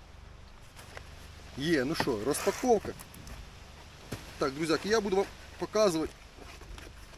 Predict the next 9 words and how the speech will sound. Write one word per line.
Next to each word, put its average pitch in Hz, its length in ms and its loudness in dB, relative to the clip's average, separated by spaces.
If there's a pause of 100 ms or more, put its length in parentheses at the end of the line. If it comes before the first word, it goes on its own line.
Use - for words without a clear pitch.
(380)
Ось 170 200 -2
так 160 200 6
він 151 100 4
виглядає. 170 520 8 (1300)
Стоять. 113 340 -2 (1900)
Ось - 140 -8
так 127 180 0
він 123 100 -2
виглядає. 147 540 4